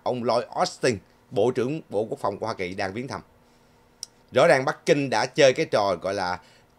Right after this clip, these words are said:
chính trị liều lĩnh. Tôi gọi là chính trị liều lĩnh, tức là chơi tới mức mà gọi là không còn nể mặt nhau nữa. Mặc dù phía Hoa Kỳ giờ chót đã cuối cùng cũng phải nể mặt để mà bà, mà Sherman tới Trung Quốc,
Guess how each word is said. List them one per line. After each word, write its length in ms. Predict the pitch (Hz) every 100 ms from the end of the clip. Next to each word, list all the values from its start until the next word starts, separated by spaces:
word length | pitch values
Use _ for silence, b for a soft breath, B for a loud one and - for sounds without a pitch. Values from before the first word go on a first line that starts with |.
| -
chính 260 | 190 226
trị 220 | - 113 110
liều 180 | 113
lĩnh. 180 | 95 87 131 b b b
Tôi 120 | - 123
gọi 100 | 113
là 60 |
chính 280 | 101 202 233
trị 140 | 143
liều 140 | 110 104
lĩnh, 200 | 95 131
tức 180 | 180 131
là 280 | 107 101 b b b -
chơi 240 | 151 143
tới 140 | 139
mức 240 | 165 202 147
mà 140 | 117
gọi 160 | 92 104
là 100 | 98
không 340 | - 165 170
còn 220 | 139 107
nể 160 | 101 135
mặt 160 | 160 -
nhau 180 | 113
nữa. 140 | 104 104 - _ _ _ _ _ _ _ _ _ _ _ _ -
Mặc 180 | 147 -
dù 200 | 160 143
phía 200 | - 202
Hoa 160 | 170
Kỳ 220 | 139 127 117
giờ 200 | 120 113
chót 280 | - 160 -
đã 240 | 113 87 120
cuối 220 | 165 190
cùng 260 | 139 110
cũng 240 | 101 95 127
phải 160 | 107
nể 180 | - 110
mặt 220 | 147 92
để 200 | 85 78
mà 200 | 127 104 B B B
bà, 260 | 110 101 98
mà 360 | 98 98 92
Sherman 440 | 95 - 151 139 123
tới 140 | 135
Trung 180 | - 113
Quốc, 180 | 156